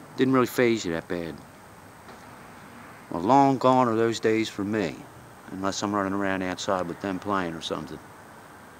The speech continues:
So, I don't know, maybe I'll get a chance to hang out with them for a little while.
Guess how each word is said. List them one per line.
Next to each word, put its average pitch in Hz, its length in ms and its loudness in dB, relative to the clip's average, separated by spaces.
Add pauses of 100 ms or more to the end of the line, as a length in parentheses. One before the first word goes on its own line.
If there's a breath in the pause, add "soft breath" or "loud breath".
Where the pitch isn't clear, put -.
(1500)
So, - 160 -10
I 107 40 -2
don't 110 280 -2
know, 95 160 0
maybe 101 240 0
I'll 98 60 0
get 92 160 -4
a 90 40 -6
chance - 340 -4
to - 80 -8
hang 95 280 -8
out 95 140 -6
with - 140 -16
them 95 240 -4
for 80 160 -12
a 87 40 -8
little 92 220 -2
while. 90 320 -2